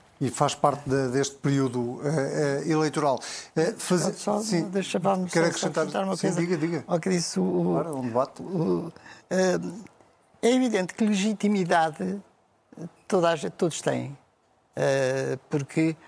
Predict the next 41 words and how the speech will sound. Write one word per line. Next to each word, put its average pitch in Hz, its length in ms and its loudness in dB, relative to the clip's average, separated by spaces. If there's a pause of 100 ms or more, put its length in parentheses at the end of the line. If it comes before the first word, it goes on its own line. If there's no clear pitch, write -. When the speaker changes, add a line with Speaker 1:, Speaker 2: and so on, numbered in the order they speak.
(200)
Speaker 2:
a 147 60 2
legitimidade 160 880 0
não 170 240 2
vem 165 200 0
de 170 140 -4
um 180 100 0
dia 170 240 0
se - 140 -6
ter 156 120 -2
tomado 151 340 0
uma 156 100 -2
medida. 151 500 0 (400)
Ela - 220 0
não 139 140 -2
faz 156 240 -2
parte 160 360 -2
de 147 140 0
nenhum 175 300 2
programa 160 560 2
do 156 100 -2
partido 165 720 -2 (440)
de 151 120 0
dizer 165 500 2
que 190 280 0
tudo 170 260 -4
o 156 40 0
que - 140 0
é 170 40 6
reformas 165 680 0
ou 147 100 0
tudo - 160 -4
o - 40 0
Speaker 1:
Uhum. 175 40 -4
Speaker 2:
que 165 100 0
é 160 40 2
pensões 156 640 -2 (120)
são 170 220 0
reduzidas. 127 560 -6 (320)
Temos 151 200 0
que - 60 -12
pensar 156 480 2